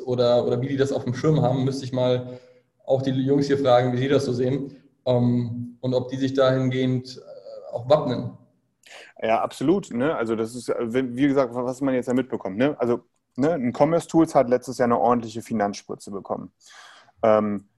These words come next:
Speaker 2: die sind auf jeden Fall, sag ich mal, die machen auch gerade ganz gut Musik da, ne?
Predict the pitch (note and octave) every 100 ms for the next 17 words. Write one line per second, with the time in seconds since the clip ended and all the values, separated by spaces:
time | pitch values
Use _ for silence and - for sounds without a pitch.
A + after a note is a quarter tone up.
0 | - B2 A#2+ C#3+ A#2 A#2 C3 B2+ B2 A#2
1 | A#2 A2+ A#2 A2 G#2+ C#3+ E3 F3 D3 C#3
2 | C#3 C3 B2+ - A#2 A#2+ G#2+ G#2+ - -
3 | A#2+ D3+